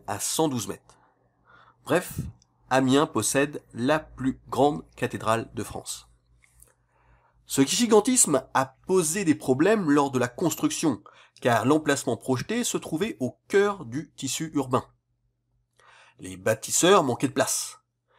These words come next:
Les textes anciens nous rapportent qu'on a dû détruire une église implantée sur le tracé du bras nord du transept.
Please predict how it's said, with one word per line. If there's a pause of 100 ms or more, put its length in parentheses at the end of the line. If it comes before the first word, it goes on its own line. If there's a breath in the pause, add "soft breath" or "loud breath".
(480 soft breath)
Les
textes
anciens
nous
rapportent
qu'on
a
dû
détruire (140)
une
église
implantée
sur
le
tracé
du
bras
nord
du
transept.